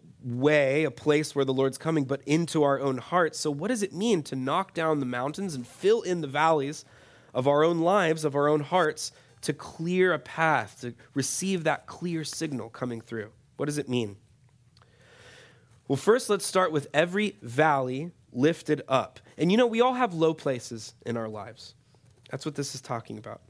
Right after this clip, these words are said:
We all have low places in our lives.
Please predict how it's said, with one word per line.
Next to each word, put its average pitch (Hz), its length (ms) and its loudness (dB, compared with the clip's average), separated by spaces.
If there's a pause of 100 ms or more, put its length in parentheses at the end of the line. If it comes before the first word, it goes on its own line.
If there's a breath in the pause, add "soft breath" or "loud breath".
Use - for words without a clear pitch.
(1600 loud breath)
We 160 120 6
all 208 160 4
have 190 180 2
low 135 640 2
places 107 580 -4
in 104 80 -10
our 104 140 -12
lives. 104 460 -14